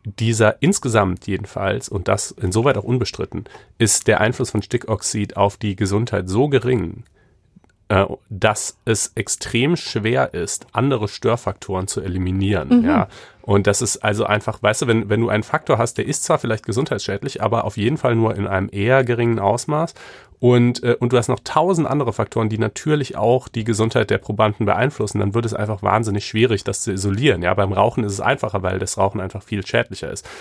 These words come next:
Speaker 1: Ähm, <clears throat> naja, also jedenfalls beispielsweise, ne, dieser Dieter Köhler, der war, das ist, glaub ich, so der namhafteste, äh, Gegenredner in diesem Kontext, der war lange Jahre auch, äh, Präsident der Deutschen Gesellschaft für Pneumologie,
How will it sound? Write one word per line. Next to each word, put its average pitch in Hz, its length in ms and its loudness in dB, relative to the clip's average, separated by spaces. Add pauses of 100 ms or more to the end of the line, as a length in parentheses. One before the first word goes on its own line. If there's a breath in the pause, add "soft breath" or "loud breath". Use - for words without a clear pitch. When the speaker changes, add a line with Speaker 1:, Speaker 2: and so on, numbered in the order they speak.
(280 loud breath)
Speaker 1:
Ähm, 104 440 4 (460)
<clears throat> 135 200 6
naja, 123 300 4
also 101 200 -2
jedenfalls 123 300 2
beispielsweise, 107 600 0
ne, 147 200 0
dieser 107 220 0
Dieter 98 220 -6
Köhler, 123 460 4
der 98 140 2
war, 98 160 4
das 95 160 -4
ist, - 100 -14
glaub 92 160 -2
ich, 92 80 -12
so - 80 -8
der 90 140 -4
namhafteste, 98 840 0 (380 loud breath)
äh, 95 180 4
Gegenredner 110 800 2
in 101 60 -2
diesem 98 220 -6
Kontext, 101 360 -4
der 95 120 0
war 98 100 4
lange 98 240 2
Jahre 98 320 2
auch, 98 240 0
äh, 90 320 0
Präsident 95 460 -2
der 90 80 -2
Deutschen 95 260 -2
Gesellschaft 95 400 -4
für 95 80 -4
Pneumologie, 92 1400 -2